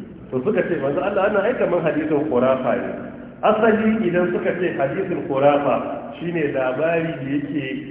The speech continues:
sabo ba a san shi ba ko bai kama hankali, a lokacin sai a ce hadisin khurafa. To sai manzo Allah ya ce, "A tadruna ma khurafa? Kun san me khurafa?" Sai suka ce, "A," sai ce, "Inna khurafa, da lalle khurafa kana rajulun, kana rajulun, wani mutum ne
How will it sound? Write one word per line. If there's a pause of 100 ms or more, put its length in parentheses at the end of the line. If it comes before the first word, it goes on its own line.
(240)
sabo
ba
a
san
shi
ba
ko
bai
kama
hankali, (420)
a
lokacin
sai
a
ce
hadisin
khurafa. (420)
To
sai
manzo
Allah
ya
ce,
"A
tadruna
ma
khurafa?
Kun
san
me (140)
khurafa?" (800)
Sai
suka
ce,
"A,"
sai
ce, (140)
"Inna
khurafa,
da
lalle
khurafa
kana
rajulun, (460)
kana
rajulun,
wani
mutum
ne